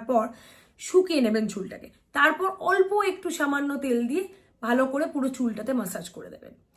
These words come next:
এতে না সারা দিনের জন্য চুলটা খুব ভালো থাকে এবং রুক্ষতাটাও আটকায়। এটা না আমরা যেরকম সিরাম ব্যবহার করি, ওরকম কিন্তু তেলটাও ওদের চুলে সিরামের মতো কাজ করে। এতে না স্নানের পর দেখবেন, আহ, যখন চিরুনি দিয়ে চুলটা আঁচড়াবেন,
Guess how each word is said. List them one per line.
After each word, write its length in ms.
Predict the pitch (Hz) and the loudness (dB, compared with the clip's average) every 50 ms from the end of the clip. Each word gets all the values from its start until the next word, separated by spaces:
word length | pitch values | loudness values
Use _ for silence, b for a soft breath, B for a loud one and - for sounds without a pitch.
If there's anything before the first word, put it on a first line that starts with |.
| b b b | b b b
এতে 220 | b 294 247 339 | b -4 -2 0
না 160 | 349 339 294 240 | 2 2 0 0
সারা 400 | - - - 247 254 277 302 285 240 226 | -2 -4 -2 0 2 2 2 0 0 0
দিনের 280 | 262 262 262 277 285 240 | 0 0 2 2 0 -2
জন্য 220 | 277 277 277 294 | -2 -2 -4 -4
চুলটা 340 | 285 - 285 247 240 240 247 | -4 -4 -4 -4 -2 -2 -4
খুব 220 | 240 - 302 240 | -6 -6 -6 -6
ভালো 240 | 202 202 208 208 220 | -4 -4 -6 -6 -6
থাকে 220 | 196 214 190 - | -6 -6 -8 -4
এবং 200 | 202 240 262 254 247 | -2 0 0 2 0
রুক্ষতাটাও 580 | 269 262 - - - 302 294 269 262 277 277 | 0 -2 -4 -6 -6 -6 -4 -2 -2 0 -2
আটকায়। 360 | 226 208 190 - - - - - _ _ - | -2 -4 -6 -12 -14 -16 -16 -16 _ _ -2
এটা 240 | 294 285 277 262 330 | -2 -2 -2 -2 -4
না 100 | 339 349 | -4 -2
আমরা 240 | 285 254 262 277 277 | 0 0 2 2 2
যেরকম 200 | 262 302 302 302 | 2 0 0 0
সিরাম 380 | 302 - 302 269 269 285 294 | 0 0 0 2 2 4 4
ব্যবহার 300 | 294 285 269 294 294 285 | 2 2 2 2 2 0
করি, 240 | 269 277 285 311 370 B B B B B B - | 0 -2 -4 -4 -4 B B B B B B 4
ওরকম 300 | 269 294 285 311 311 302 | 4 4 4 4 2 0
কিন্তু 200 | 311 302 320 320 | 0 -2 -4 0
তেলটাও 400 | - 294 262 262 247 294 294 285 | 0 2 2 2 2 2 2 2
ওদের 180 | 262 240 269 | 2 2 0
চুলে 240 | 262 - 262 262 302 | -2 -2 -4 -4 -2
সিরামের 400 | 285 - 247 226 220 233 226 226 | 0 0 2 2 2 2 2 0
মতো 200 | 220 220 220 269 | 0 -2 -2 -4
কাজ 240 | - 226 202 196 - | -4 -6 -6 -8 -8
করে। 200 | - 190 190 180 185 | -8 -8 -6 -4 -4
এতে 200 | 262 262 320 330 | -4 -2 -2 0
না 140 | 330 277 - B B B B B | 0 -2 -2 B B B B B
স্নানের 400 | - - 285 269 269 285 311 320 | -8 -2 0 2 2 2 2 0
পর 200 | 311 - 294 285 | 2 0 2 2
দেখবেন, 300 | 277 294 285 311 330 320 - | 2 2 0 0 -2 -2 -2
আহ, 160 | 254 254 247 | 0 0 2
যখন 200 | 240 262 262 277 | 2 2 2 2
চিরুনি 420 | 254 - 302 285 269 285 294 302 294 | 2 2 2 2 4 4 2 2 4
দিয়ে 300 | 254 294 302 302 311 302 - - - | 4 4 4 4 2 0 -4 -10 -8
চুলটা 340 | - 285 269 262 247 269 269 | -4 -2 -2 0 0 -2 -2
আঁচড়াবেন, 520 | 254 254 254 254 285 277 226 208 233 294 | -2 -2 -4 -2 0 0 0 0 0 -4